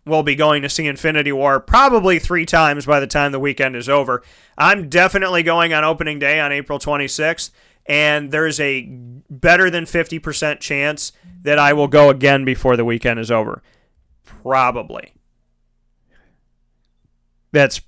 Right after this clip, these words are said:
probably gonna happen, just to let you know.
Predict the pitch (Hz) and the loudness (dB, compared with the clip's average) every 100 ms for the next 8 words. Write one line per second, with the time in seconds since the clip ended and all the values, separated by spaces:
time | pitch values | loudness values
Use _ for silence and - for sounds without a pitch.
0 | _ _ _ - 143 139 135 127 120 113 | _ _ _ -10 0 0 0 -4 -8 -8
1 | 104 107 - - - _ _ _ _ _ | -8 -10 -12 -16 -20 _ _ _ _ _
2 | _ _ 120 120 139 131 - 117 107 - | _ _ -16 -4 -2 -2 -4 -6 -6 -6
3 | 107 107 | -12 -12